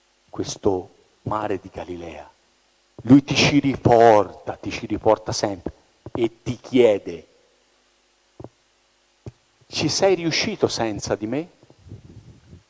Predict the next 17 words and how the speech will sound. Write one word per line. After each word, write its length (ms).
Fammi 260
vedere 380
dei 140
frutti." 520
E 60
allora 280
Gesù 540
gli 200
dice, 580
e 100
loro 260
rispondono 1040
da 100
lontano, 880
gli 120
risposero: 1400
"No." 600